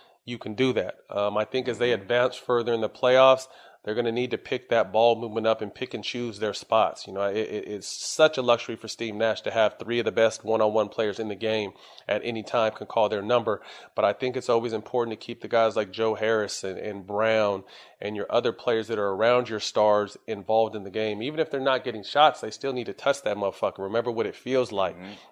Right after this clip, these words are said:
Speaker 1: And I think they really relied on iso basketball a lot in the first two games. I think they're starting to understand, although they may, they're gonna be able to win this series on it,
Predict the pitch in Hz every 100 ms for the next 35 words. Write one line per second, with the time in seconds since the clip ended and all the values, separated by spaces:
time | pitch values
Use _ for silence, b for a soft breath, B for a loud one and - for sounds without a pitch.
0 | - - 101 104 - 120 - 107 98 120
1 | 123 117 113 120 120 113 90 113 110 123
2 | 104 107 110 - 107 107 101 104 117 123
3 | - B B B 104 101 - 110 - 117
4 | 101 107 120 110 120 117 113 107 - 117
5 | 113 104 107 101 117 117 113 107 110 110
6 | 110 - 101 110 110 110 95 113 110 107
7 | 113 117 143 - 127 120 110 110 110